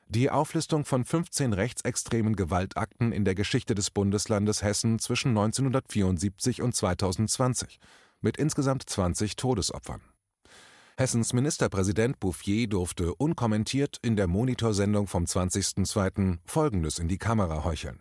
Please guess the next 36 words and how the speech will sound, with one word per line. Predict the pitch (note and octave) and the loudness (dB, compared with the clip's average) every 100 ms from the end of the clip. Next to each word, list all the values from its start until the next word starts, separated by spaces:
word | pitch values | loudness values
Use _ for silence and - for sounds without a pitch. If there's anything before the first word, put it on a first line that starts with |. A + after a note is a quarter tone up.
| _ | _
Zitat: | - G2+ A2+ C3+ - - - _ _ - | -6 -2 0 0 -4 -20 -20 _ _ -4
„Jetzt | C3+ D#3+ | -2 0
ist | F3+ - | 0 2
zuerst | E3 B2+ C3+ - | 0 2 -2 0
einmal | B2+ C3 B2+ | 0 2 2
die | C#3 | 0
Stunde | - G#2+ G2+ F#2 | 0 0 2 0
schlicht | - A#2 - - | 0 -2 -4 -4
und | A#2 | -2
ergreifend | A#2 E2 E2+ E2+ F#2 F2+ | -2 0 -2 0 -2 0
des | A2 - | -2 0
Innehaltens.“ | C#3 G2 D2+ C#2+ - - - - _ _ - | 2 2 -2 -10 -14 -12 -12 -12 _ _ -6
Zitat | - F2 D2+ | -2 -2 -2
Ende. | G2+ D#2+ - - _ _ - _ | -2 -2 -4 -20 _ _ -20 _
Georg | - G#2+ F2+ | 0 2 2
Restle | G2+ D3 - F#2+ | 0 0 0 0
behauptete | F#2 F#2+ B2 C3+ A2+ | 0 0 0 0 0
in | A2 F#2 | 0 0
der | E2+ | -2
gleichen | F2 F#2+ G2 G2 | 0 -2 0 0
Sendung, | G2+ F#2+ G2 F#2 - _ - | 2 2 2 0 -6 _ 0
dass | B2+ - | 0 2
die | C#3 | -2
A | A#2 B2+ | 0 0
F | C#3 | -2
D | - D3 C#3 | -2 -2 0
in | - | -4
Thüringen | - E3 B2+ G#2 A#2 B2+ | -2 0 0 2 0 2
dem | G2 | 0
Terroristen | - G2 F2 E2 A#2+ - B2 | 0 -2 -2 -2 -2 -2 0
aus | A#2 - | 0 0
Hanau | G#2+ F#2+ F#2+ A2 | 0 0 0 -2
den | A#2+ C3 A#2+ | -2 -2 -2
Weg | D#3 - | -4 -2
bereitet | E2+ D#2+ D2+ D#2+ | -2 -2 -6 -6
hätte. | E2 - | -6 -8